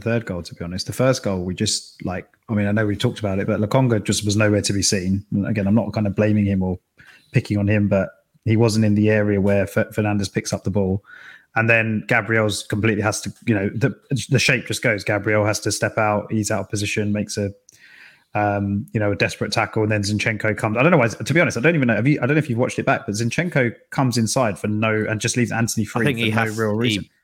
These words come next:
Speaker 2: basically is two on
Speaker 1: Saliba's
Speaker 2: one at that point, right? So I don't think, 'cause
Speaker 1: No, Saliba's
Speaker 2: basically
Speaker 1: there. Whoever's
Speaker 2: No,
Speaker 1: got the
Speaker 2: Saliba
Speaker 1: ball
Speaker 2: gets
Speaker 1: centrally,
Speaker 2: beat,
Speaker 1: Rashford.
Speaker 2: and then at that point, he basically,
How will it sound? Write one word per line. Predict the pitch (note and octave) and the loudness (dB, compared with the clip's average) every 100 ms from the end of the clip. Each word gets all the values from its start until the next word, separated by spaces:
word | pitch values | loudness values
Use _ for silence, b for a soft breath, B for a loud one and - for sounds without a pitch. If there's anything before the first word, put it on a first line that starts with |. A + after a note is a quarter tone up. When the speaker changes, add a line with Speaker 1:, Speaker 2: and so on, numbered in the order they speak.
| _ _ _ - | _ _ _ -4
Speaker 2:
basically | A#2 A#2+ G2 - | -2 -2 -6 -4
is | E2+ | 0
two | E3 | 2
on | |
Speaker 1:
Saliba's | G3 D#3 G#2 | 2 2 0
Speaker 2:
one | F2 | -2
at | E2 | -6
that | D#2 - | -10 -10
point, | D#2+ C2+ - _ _ - | -10 -12 -20 _ _ -14
right? | - - - | -12 -12 -8
So | A2+ | -2
I | |
don't | C3+ A2+ | 0 0
think, | C#3 - | -2 0
'cause | C3+ A#2+ - | 0 0 -4
Speaker 1:
No, | F3+ A3 B2 | 0 2 2
Saliba's | G2+ C#3 F3+ | 2 2 4
Speaker 2:
basically | D#3+ G#2+ C3 | 2 0 2
Speaker 1:
there. | C#3+ - - _ _ _ _ - | 0 -2 -20 _ _ _ _ 0
Whoever's | C#3+ F3+ E3+ | 2 4 4
Speaker 2:
No, | B2 | 2
Speaker 1:
got | A#2+ | 0
the | |
Speaker 2:
Saliba | A#2+ | 2
Speaker 1:
ball | D3 | 4
Speaker 2:
gets | B2 | 4
Speaker 1:
centrally, | C#3+ A2 G#2+ | 2 0 -2
Speaker 2:
beat, | G#2+ | 0
Speaker 1:
Rashford. | B2 - F2+ F2 _ | 0 -4 -10 -12 _
Speaker 2:
and | A#2+ | -4
then | A2 G#2 - | -4 -4 -6
at | B2+ G2+ | -6 -2
that | A#2+ - | -4 -2
point, | B2 E2 G2 - | -2 0 -2 -6
he | - | -8
basically, | F2+ G2+ F#2+ G#2 G2+ F2 | -4 -4 -4 -6 -4 -6